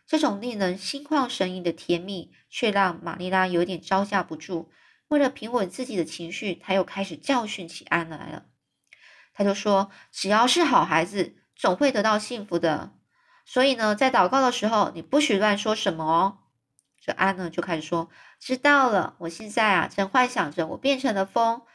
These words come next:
然后我飞过树梢，轻轻地吹入，吹着树下的草，然后我再飞向林德夫人家的院子里，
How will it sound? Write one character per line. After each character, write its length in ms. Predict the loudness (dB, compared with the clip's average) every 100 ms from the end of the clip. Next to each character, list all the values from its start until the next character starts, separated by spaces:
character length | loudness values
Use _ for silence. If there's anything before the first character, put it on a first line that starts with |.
| -20 _
然 140 | -4 0
后 160 | 0
我 120 | 0
飞 320 | -2 2 2 4
过 300 | 4 4 2
树 260 | -2 -6
梢， 360 | 0 0 0 -4
轻 160 | -14 -14
轻 220 | -12 -4
地 160 | -2
吹 240 | -2 -4 -6
入， 240 | -6 -10
吹 300 | -6 0 2
着 240 | 2 -2 -2
树 260 | -4 -2 -2
下 240 | 0 0
的 80 | -2
草， 400 | -6 -6 -6 _ _ _ _
然 180 | -2 0
后 320 | 2 0 -2
我 40 | -4
再 200 | 0 0
飞 160 | 0
向 200 | 0 -2
林 160 | -4 -2
德 120 | -2
夫 120 | 0
人 160 | 0 0
家 160 | 0
的 80 | 0
院 240 | 0 -2 -2
子 140 | -8
里， 220 | -10 -12